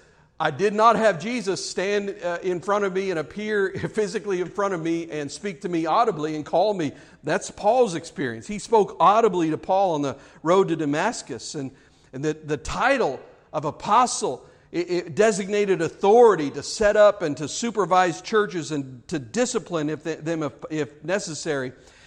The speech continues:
And, and even more than that, than, than the, the, the, the title of authority,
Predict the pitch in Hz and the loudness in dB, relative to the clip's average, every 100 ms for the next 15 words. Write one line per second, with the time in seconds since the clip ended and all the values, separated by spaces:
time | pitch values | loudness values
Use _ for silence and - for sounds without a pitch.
0 | - 156 160 165 175 254 285 190 190 269 | -10 -6 -4 -2 0 2 2 2 4 8
1 | 339 240 151 127 127 143 147 147 147 143 | 8 6 -2 -6 -10 -8 -6 -6 -8 -8
2 | 139 135 127 135 131 117 117 117 _ 139 | -8 -8 -8 -8 -8 -8 -12 -12 _ -12
3 | 131 123 196 208 196 151 135 - 277 320 | -10 -6 -2 2 2 0 -4 0 6 6
4 | 202 135 131 | 6 2 -6